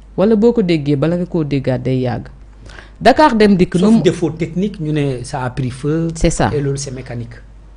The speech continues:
Speaker 1: Oto Sénégal, Dakar Dem Dikk yi ni mu amee ni biir Dakar, noonu la Sénégal Dem Dikk amee.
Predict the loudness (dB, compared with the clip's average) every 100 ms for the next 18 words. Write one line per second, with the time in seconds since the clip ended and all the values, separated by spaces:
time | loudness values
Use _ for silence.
0 | -20 -6 0 2 6 6 4 4 2 2
1 | 0 0 0 2 2 2 2 0 0 0
2 | 0 0 0 -2 0 0 0 0 0 0
3 | -4 -4 -8 -10 -18 -20 -8 -4 -2 -2
4 | -4 -4 -2 -2 -2 -2 -4 -6 -6 -6
5 | -6